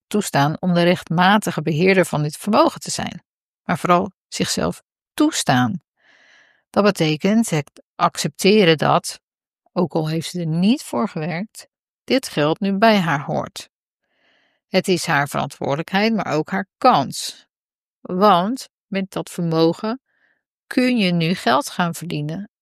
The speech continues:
en dan voelt het namelijk wel voor je. De tweede is eigenlijk de controle nemen door te begrijpen wat je, wat er met je geld gebeurt. Of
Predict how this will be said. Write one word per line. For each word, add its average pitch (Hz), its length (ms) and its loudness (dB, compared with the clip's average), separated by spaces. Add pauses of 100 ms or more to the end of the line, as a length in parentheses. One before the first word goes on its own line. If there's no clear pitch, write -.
en 254 220 0
dan 226 220 -2
voelt 190 260 -6
het - 120 -20
namelijk 170 480 -6 (280)
wel 156 600 2 (160)
voor - 320 -4
je. - 120 -10 (1300)
De 247 120 0
tweede 262 280 4
is 214 100 2
eigenlijk 175 460 -2
de 156 100 -8
controle 170 600 0
nemen 220 420 4
door 202 140 0
te - 120 -10
begrijpen 175 500 -6
wat 165 280 -8
je, 170 140 -8 (100)
wat 175 160 0
er 170 100 2
met 147 160 -4
je 139 80 -4
geld 180 260 -2
gebeurt. - 480 0 (720)
Of - 180 -6